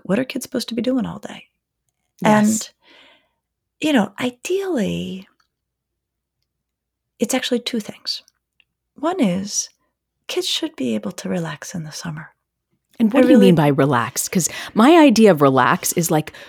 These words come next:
Speaker 2: go on the hammock and read a good book. That is not their idea of
Speaker 1: <laughs> You are
Speaker 2: relaxing.
Speaker 1: so right. <laughs> You are so right. Okay, so here's what we have to tease apart, Rena, and this is tricky.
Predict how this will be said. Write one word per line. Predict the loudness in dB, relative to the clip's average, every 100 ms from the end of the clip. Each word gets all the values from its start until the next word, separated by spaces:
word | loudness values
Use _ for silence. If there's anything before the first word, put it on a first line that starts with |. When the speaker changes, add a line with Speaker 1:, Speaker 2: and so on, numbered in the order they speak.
| _
Speaker 2:
go | 2 4
on | 4
the | 2
hammock | 4 6 6 6
and | 4 6
read | 6
a | 6
good | 2 -2
book. | -4 -10 -6
That | 0 4
is | 6
not | 6 6 6
their | 6 6
idea | 4 0 -2 -2
of | 0
Speaker 1:
<laughs> |
You |
are | 2
Speaker 2:
relaxing. | 2 4 4 4
Speaker 1:
so | 2 2 2
right. | 6 4 4 -2 2
<laughs> | 6 6 4 2
You | 4 8
are | 8
so | 6 2 4
right. | 2 0 -10 -18 -16 -16 -18 -4 0
Okay, | 2 2
so | 4 6
here's | 6 4 4
what | 2
we | 2
have | -2 -4
to | -6
tease | -4 -6
apart, | -6 -6 -6
Rena, | -6 -4
and | -2
this | -2 -2
is | -6
tricky. | -8 -10 -12 -16